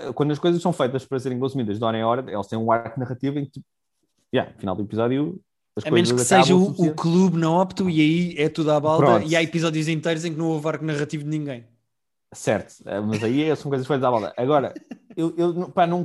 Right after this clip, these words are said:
Speaker 1: não gosto de parar filmes a meio. Eh, não é que nunca tenha feito, mas evito parar um filme e ver, tipo, amanhã vejo o resto.
Speaker 2: Uhum.
Speaker 1: Mas,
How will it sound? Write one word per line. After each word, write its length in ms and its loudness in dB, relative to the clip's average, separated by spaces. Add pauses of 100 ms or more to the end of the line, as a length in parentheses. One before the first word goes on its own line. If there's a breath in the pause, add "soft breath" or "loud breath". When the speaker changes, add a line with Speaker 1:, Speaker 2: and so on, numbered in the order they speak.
(100)
Speaker 1:
não 140 -4
gosto 160 -2
de 60 -20
parar 180 2
filmes 260 -6
a 60 -6
meio. 200 -4 (380)
Eh, 300 -2
não 160 -4
é 60 -2
que 60 -8
nunca 200 -6
tenha 180 -4
feito, 240 -6
mas 300 -12 (160)
evito 400 -4 (840)
parar 300 4
um 80 0
filme 320 0
e 40 2
ver, 200 0
tipo, 160 -2
amanhã 320 -2
vejo 240 -6
o 40 -8
resto. 280 -8 (240)
Speaker 2:
Uhum. 340 -8 (540)
Speaker 1:
Mas, 380 -2